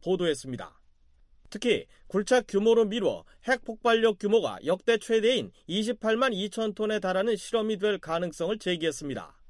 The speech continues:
한국 정부는 박근혜 전 대통령 탄핵으로 빚어진 국내 상황에 불안정을 틈탄 북한의 대형 도발을 경계하고 있습니다. 황교안 한국 대통령 권한대행은 지난 십 일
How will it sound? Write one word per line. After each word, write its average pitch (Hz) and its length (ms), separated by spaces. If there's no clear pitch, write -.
한국 233 320
정부는 214 640
박근혜 226 380
전 233 220
대통령 214 580
탄핵으로 208 480
빚어진 175 420
국내 214 320
상황에 214 560
불안정을 214 580
틈탄 214 400
북한의 226 420
대형 196 400
도발을 170 340
경계하고 170 500
있습니다. 123 540
황교안 233 460
한국 226 480
대통령 208 480
권한대행은 175 880
지난 208 240
십 208 180
일 85 200